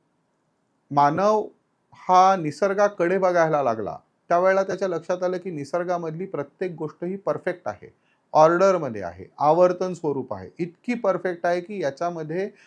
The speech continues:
कुठल्या ना कुठल्या एखाद्या शक्तीचा असा भाग असणार आहे की जे या सगळ्या गोष्टींना योग्य पद्धतीने सुचालित ठेवत असेल. मग ही शक्ती नेमकी कोण असेल, या शक्तीचं स्वरूप काय असेल,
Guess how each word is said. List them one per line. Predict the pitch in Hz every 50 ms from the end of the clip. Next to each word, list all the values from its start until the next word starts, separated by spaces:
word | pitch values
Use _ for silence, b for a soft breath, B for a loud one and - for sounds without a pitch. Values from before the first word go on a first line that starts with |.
| b b b b
कुठल्या | - 165 170 - 202 196 196
ना | 202 208
कुठल्या | 202 202 175 160 - - 196 202
एखाद्या | 190 175 - - 180 185 202 196 -
शक्तीचा | 160 135 - _ - 214 208 - 220
असा | 202 196 196 - 196
भाग | 185 175 170 170 165
असणार | 156 147 - - 156 147 143
आहे | 143 139 131 151 143
की | - - - - _ _ _ - 208
जे | 175 190
या | 208 214 208
सगळ्या | 208 - 160 156 185 196
गोष्टींना | 190 180 170 170 - - 185 185 202
योग्य | 202 185 156 147 143 139 190
पद्धतीने | 185 190 170 156 135 127 131 131 135 160 170 202 202
सुचालित | 202 - 147 - - 180 185 190 196
ठेवत | 196 - - 98 90 - -
असेल. | - - _ _ _ _ _ _ _ _ _ _ _ _ _ _ _ _ b b b b b b
मग | 220 233
ही | 254 247
शक्ती | 233 240 233 233 - - 254 247
नेमकी | 233 233 233 226 208 254
कोण | 240 240 - 226 226 226 208
असेल, | 165 151 - 175 160 156 160
या | 170 175 170
शक्तीचं | - 170 - _ - 202 196 - 214
स्वरूप | 196 202 - 185 196 208 226 220 220 -
काय | - 175 160 147
असेल, | 143 139 - 151 143 143